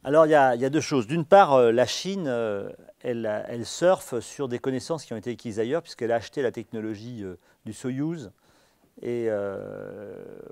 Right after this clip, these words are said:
pour le vol habité, hein. Elle a acheté de, la technique du Soyouz, du Progress et de la station spatiale chez les Russes, qu'ils ont amélioré, bien sûr, hein, mais ils ont vraiment une coopération très forte avec les Russes.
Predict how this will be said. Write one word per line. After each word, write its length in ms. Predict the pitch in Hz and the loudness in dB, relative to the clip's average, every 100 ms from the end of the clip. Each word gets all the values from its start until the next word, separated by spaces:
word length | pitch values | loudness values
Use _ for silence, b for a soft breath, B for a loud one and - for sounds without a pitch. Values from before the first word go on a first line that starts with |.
| - - | -18 -10
pour 120 | - 156 | 2 6
le 80 | |
vol 100 | 151 | 8
habité, 380 | 156 135 - 90 | 8 6 -4 -6
hein. 120 | 107 139 _ _ | -6 -14 _ _
Elle 140 | 123 113 | -6 -2
a 40 | |
acheté 220 | 110 - | -2 0
de, 80 | 131 | 2
la 160 | 113 110 | 2 2
technique 320 | 127 139 120 | -4 -8 -12
du 80 | 113 | -12
Soyouz, 420 | - 120 135 143 | -6 -4 -2 -4
du 120 | - | -8
Progress 640 | - 113 107 127 139 - 117 | -4 -2 0 2 0 -4 -8
et 100 | 101 | -4
de 60 | |
la 80 | 104 | -4
station 280 | - 117 123 | -4 -6 -8
spatiale 440 | - 117 - 143 | -6 -6 -4 -4
chez 140 | - 117 | -4 -2
les 80 | 110 | -2
Russes, 320 | 180 - _ _ _ _ _ _ | -4 -8 _ _ _ _ _ _
qu'ils 160 | 110 107 | -14 -10
ont 20 | |
amélioré, 400 | 104 120 208 226 | -6 2 4 4
bien 140 | 107 98 | 2 -8
sûr, 280 | - 185 | -14 -14
hein, 100 | 131 117 | -14 -14
mais 180 | 95 - | -14 -14
ils 160 | 98 98 | -14 -10
ont 60 | |
vraiment 280 | 95 135 156 | -4 -2 0
une 80 | 120 | -2
coopération 460 | 135 113 101 - 135 | -4 -4 -4 -6 -12
très 140 | 101 | -12
forte 180 | 117 92 | -12 -12
avec 160 | 90 | -14
les 80 | 101 | -8
Russes. 260 | 113 185 | -6 -6